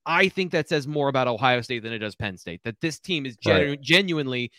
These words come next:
Speaker 1: the next generational team we'll talk about. So that's kind of the setting that table and how Penn State plays them reveals some of the weaknesses we haven't seen.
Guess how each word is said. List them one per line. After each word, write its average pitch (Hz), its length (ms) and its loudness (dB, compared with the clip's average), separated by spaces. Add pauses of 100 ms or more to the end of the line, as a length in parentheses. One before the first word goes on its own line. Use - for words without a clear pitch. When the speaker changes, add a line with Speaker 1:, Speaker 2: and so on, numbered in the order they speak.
(280)
Speaker 1:
the 143 140 -6
next 147 420 0
generational 156 920 0
team 135 360 -6
we'll 110 100 -8
talk 160 300 4
about. 92 280 -10 (420)
So 160 180 -4
that's 135 480 0
kind 202 260 0
of 147 160 -8 (160)
the 135 140 -10 (280)
setting 190 480 -2
that 156 260 -2
table 160 360 -4
and 123 100 -8
how 175 100 -4
Penn 175 180 -8
State 143 220 -12
plays 262 340 0
them 120 300 -6 (340)
reveals 175 760 -2
some 196 220 -2
of 160 40 -4
the 156 80 -4
weaknesses 151 520 -4
we 151 120 -6
haven't 139 420 0
seen. 156 440 -6